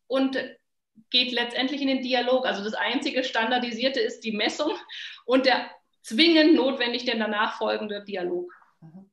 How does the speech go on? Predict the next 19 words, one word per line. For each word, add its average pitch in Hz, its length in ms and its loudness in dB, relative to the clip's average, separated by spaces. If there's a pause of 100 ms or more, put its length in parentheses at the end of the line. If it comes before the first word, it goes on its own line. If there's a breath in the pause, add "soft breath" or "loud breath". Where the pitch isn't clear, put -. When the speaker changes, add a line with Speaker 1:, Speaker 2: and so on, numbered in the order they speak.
Speaker 1:
Die 220 60 -2
Ergebnisse 247 640 -2
an 220 160 0
sich 247 280 -6
können, 233 600 -4
sind 233 120 -4
nicht 220 140 -2
aussagekräftig, 226 760 -2
wenn 214 120 -4
man 208 80 -4
nicht 208 160 -10
dialogisch 196 760 -6
Speaker 2:
Ja. 175 380 -8
Speaker 1:
arbeitet. 180 560 -12 (380 soft breath)
Speaker 2:
Aber 180 240 0
wenn 190 160 -2
du 220 140 0
jetzt 214 300 0 (140)
mit 185 160 -14